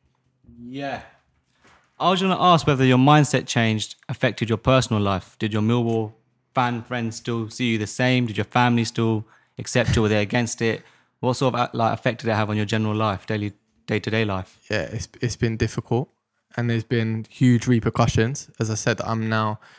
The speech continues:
Speaker 2: um, I'm speaking out against racism. I'm speaking out against issues within the police service and my experience. My family, or not all of my family, but there are, um,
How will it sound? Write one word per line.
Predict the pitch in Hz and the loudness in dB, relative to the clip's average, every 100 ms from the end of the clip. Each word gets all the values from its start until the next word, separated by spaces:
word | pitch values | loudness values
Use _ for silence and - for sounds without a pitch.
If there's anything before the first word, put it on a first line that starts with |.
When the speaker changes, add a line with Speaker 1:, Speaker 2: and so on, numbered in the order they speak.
| _ _ | _ _
Speaker 2:
um, | 113 117 107 - | -6 -4 -6 -8
I'm | - 113 | -8 -6
speaking | - 120 - 120 | 0 0 2 0
out | 127 110 | 2 0
against | 104 113 110 - | 0 -2 -2 -2
racism. | 110 98 101 107 107 | -2 0 -4 -4 -4
I'm | 104 | -6
speaking | - 113 - 110 | -4 -6 -4 -4
out | 104 - | -2 -4
against | 104 110 107 - - - - - _ _ _ _ _ - | -4 -4 -4 -10 -14 -20 -20 -20 _ _ _ _ _ -4
issues | 120 - 120 | 0 2 2
within | 113 110 | 2 0
the | 107 | -2
police | - 110 - | 0 -2 0
service | 113 101 - | -2 -2 -6
and | 107 | -4
my | 110 | -4
experience. | 110 - 110 107 117 - - - _ _ | -4 -4 -2 -2 -2 -6 -18 -20 _ _
My | 110 117 | 0 0
family, | 120 117 113 110 110 117 170 - | 2 2 4 4 2 2 -2 0
or | 110 107 - | 0 0 -2
not | 147 | 0
all | 113 | 0
of | 107 | 0
my | 101 | -2
family, | - 107 107 107 | 0 0 0 -4
but | 98 | -2
there | 104 | 0
are, | 107 107 95 - | 0 0 -2 -2
um, | 107 104 | -4 -4